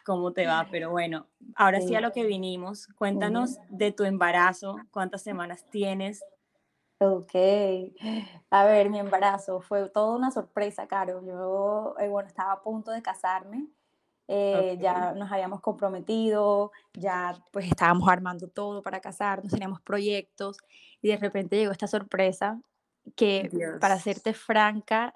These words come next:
Speaker 2: nunca me había pasado algo tan, como de cambio de planes tan fuerte, ¿sabes? Como, em, bueno, yo, yo creía que tenía unos planes con mi pareja totalmente diferentes, y de repente llegó este regalo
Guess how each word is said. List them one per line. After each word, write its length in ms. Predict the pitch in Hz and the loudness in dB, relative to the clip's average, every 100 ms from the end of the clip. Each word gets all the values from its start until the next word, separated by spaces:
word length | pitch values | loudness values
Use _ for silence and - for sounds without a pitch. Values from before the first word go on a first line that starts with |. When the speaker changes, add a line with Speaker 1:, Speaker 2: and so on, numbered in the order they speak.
| - | -10
Speaker 2:
nunca 520 | 208 208 208 202 226 | -8 -6 -6 0 0
me 100 | 220 | 2
había 180 | 196 180 | -2 -4
pasado 520 | 208 - 208 202 196 - | -6 -6 -2 -2 -4 -2
algo 520 | 208 196 196 196 - _ _ _ _ _ _ | 0 0 -6 -12 -12 _ _ _ _ _ _
tan, 580 | 214 202 196 202 208 208 _ _ _ _ _ _ _ | -2 0 -2 -6 -10 -12 _ _ _ _ _ _ _
como 240 | - 220 | -6 -2
de 120 | 202 190 | -2 2
cambio 300 | 226 254 294 | 4 4 2
de 60 | |
planes 400 | - 185 185 196 | 0 -6 -8 -10
tan 180 | - 185 | -10 -12
fuerte, 520 | - 233 208 - 180 | -4 0 0 -2 -8
¿sabes? 420 | 175 220 185 180 | 0 2 2 -4
Como, 500 | - 196 185 180 175 170 _ _ _ _ - | -6 -6 -4 -6 -8 -12 _ _ _ _ -8
em, 800 | 196 190 185 180 170 165 165 - - _ _ | -4 -2 -2 -4 -6 -8 -8 -10 -12 _ _
bueno, 260 | 190 208 196 | 4 4 4
yo, 140 | 175 | 0
yo 220 | 190 202 | 2 2
creía 340 | 196 214 220 220 | 4 6 6 4
que 80 | 226 | 2
tenía 220 | 202 190 | -2 -4
unos 140 | 208 | -4
planes 280 | - 202 220 | -2 -2 0
con 140 | 247 | 2
mi 60 | 220 | 2
pareja 280 | - 180 196 | 2 0 0
totalmente 420 | 202 185 190 202 | -4 -4 -4 -4
diferentes, 480 | 214 - 190 185 220 | -6 -4 -6 -6 -6
y 80 | 208 | -4
de 40 | |
repente 380 | 185 180 180 185 | -4 -6 -4 -2
llegó 340 | 214 190 185 | -2 2 2
este 220 | 190 - 202 | 2 -2 -2
regalo 600 | 220 208 185 180 226 | 2 4 4 2 -6